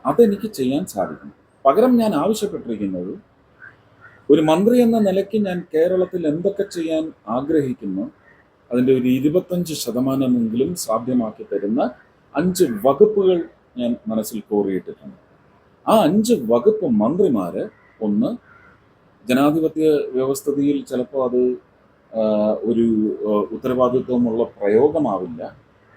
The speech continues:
എങ്കിലും ഞാൻ പറഞ്ഞിരിക്കുന്നത് എങ്ങനെയാണ്, ആ അഞ്ച് വകുപ്പുകളുടെ ക്യാബിനറ്റ് മന്ത്രിമാരെ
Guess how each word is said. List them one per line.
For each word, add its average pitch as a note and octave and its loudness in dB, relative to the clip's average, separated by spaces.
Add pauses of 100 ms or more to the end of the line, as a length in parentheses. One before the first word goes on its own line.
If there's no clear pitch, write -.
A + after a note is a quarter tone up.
(400)
എങ്കിലും G#3+ 4 (240)
ഞാൻ B2+ -2
പറഞ്ഞിരിക്കുന്നത് E3 -2
എങ്ങനെയാണ്, G2 -4 (520)
ആ G3+ -2 (180)
അഞ്ച് G#3 2
വകുപ്പുകളുടെ C#3 2 (400)
ക്യാബിനറ്റ് D3+ -2
മന്ത്രിമാരെ A#2 0